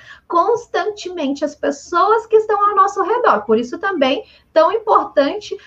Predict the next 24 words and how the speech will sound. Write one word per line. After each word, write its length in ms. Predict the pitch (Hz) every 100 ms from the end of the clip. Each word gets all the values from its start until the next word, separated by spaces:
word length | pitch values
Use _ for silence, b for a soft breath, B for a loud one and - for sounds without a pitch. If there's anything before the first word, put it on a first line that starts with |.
| B
as 220 | 269 320
pessoas 340 | - 285 277 277
com 140 | 330
quem 100 | 330
a 60 | 320
gente 180 | 320 -
se 100 | 302
relaciona. 760 | 269 269 330 - 247 196 190 _ _ 320
Então, 560 | 302 302 311 294 247 _ _ -
é 160 | 285
sim, 760 | 311 - - 269 320 339 233 214 -
<laughs> 320 | 247 - -
Ailton, 600 | 285 262 247 220 226 240 247 B B
é 220 | 277 294
sim. 460 | 392 - 311 226 196 B B -
É, 180 | 208 202
alguém 600 | - 220 269 247 269 359
pode 300 | - 277 285
ter 160 | 262 254
opinião 380 | 262 262 233
divergente, 640 | 226 247 240 285 214 196 214
mas 200 | 196 202
dentro 300 | 214 233 247
do 180 | 233